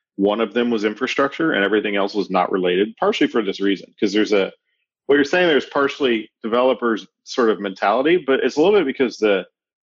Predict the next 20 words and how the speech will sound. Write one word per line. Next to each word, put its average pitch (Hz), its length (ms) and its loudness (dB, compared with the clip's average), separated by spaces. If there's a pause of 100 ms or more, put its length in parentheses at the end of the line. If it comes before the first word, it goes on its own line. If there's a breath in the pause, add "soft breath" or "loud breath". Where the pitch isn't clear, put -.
(540)
you 131 100 2
know, 104 240 2
there's 117 180 -2
a 131 60 2
lot, 131 340 0 (420)
it's - 220 -8
difficult 151 480 -2
to - 100 -12
compete 127 360 -2
with 104 100 -2
A 95 120 2
W 92 340 0
S, - 160 -12
and 98 80 -4
it's 92 100 -8
really 104 240 2
difficult 101 580 -4
to - 80 -20
compete 95 340 -4
with 95 140 0